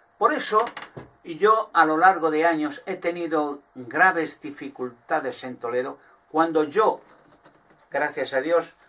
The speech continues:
soy el único que puede entrar en la cueva de Hércules. No hay más. Hace años que una vidente de Toledo, conocida,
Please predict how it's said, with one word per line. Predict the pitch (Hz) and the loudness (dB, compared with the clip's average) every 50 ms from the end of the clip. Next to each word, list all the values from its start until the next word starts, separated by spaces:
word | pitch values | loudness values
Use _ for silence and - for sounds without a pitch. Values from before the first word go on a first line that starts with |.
| _ _ _ _ | _ _ _ _
soy | - - 180 175 175 - | -8 -4 -4 -4 -2 2
el | 180 175 170 185 | 4 4 4 6
único | 214 226 214 202 175 147 - - 127 131 127 131 123 - - _ - - - _ _ _ _ - - _ _ _ _ _ - | 2 0 -2 -4 -6 -8 -8 -2 2 4 4 4 2 0 -6 _ -20 -20 -20 _ _ _ _ -20 -20 _ _ _ _ _ -8
que | 156 151 | -8 -8
puede | 147 - 170 185 185 185 | -4 0 0 0 0 -2
entrar | 165 147 - 160 160 156 147 | -6 -8 -6 -4 -4 -4 -4
en | 143 135 | -6 -6
la | 120 113 | -8 -6
cueva | - 117 107 101 | -6 -8 -8 -8
de | - - | -10 -14
Hércules. | - _ - - - - - - - - - _ _ _ _ _ _ _ _ | -20 _ -20 -20 -20 -20 -20 -20 -20 -20 -20 _ _ _ _ _ _ _ _
No | - 151 151 160 180 | -16 -10 -6 -2 -2
hay | 185 170 | -2 -2
más. | 131 - - - - - - _ _ - _ - - _ _ _ _ _ _ _ _ _ _ _ - - - _ _ _ _ _ _ _ _ _ _ _ _ _ _ _ _ _ _ _ _ _ _ | -4 -8 -10 -12 -12 -16 -18 _ _ -20 _ -20 -20 _ _ _ _ _ _ _ _ _ _ _ -14 -14 -14 _ _ _ _ _ _ _ _ _ _ _ _ _ _ _ _ _ _ _ _ _ _
Hace | 208 208 247 262 | -4 6 6 8
años | 247 247 233 226 220 226 233 - - - - - _ | 8 8 4 0 -2 -2 -2 -4 -8 -10 -12 -16 _
que | - 156 156 156 151 151 147 143 139 - - - _ _ _ _ | 0 4 4 6 6 4 4 2 0 -4 -6 -10 _ _ _ _
una | 185 190 202 196 190 175 170 160 151 147 | -6 -4 0 2 4 6 6 6 6 4
vidente | 143 147 151 170 190 202 180 151 - - 139 | 4 2 -2 -2 -2 -2 -2 -6 -6 -6 -4
de | 139 170 165 | -2 -4 -4
Toledo, | - 135 131 147 160 147 135 131 143 143 143 - _ _ _ _ _ _ _ _ _ _ | 0 0 0 2 2 2 2 0 0 -2 -6 -12 _ _ _ _ _ _ _ _ _ _
conocida, | - 131 127 127 120 - 233 202 - 139 147 170 180 - | -10 -8 -8 -8 -6 -6 -6 -4 -2 -2 -2 -4 -6 -12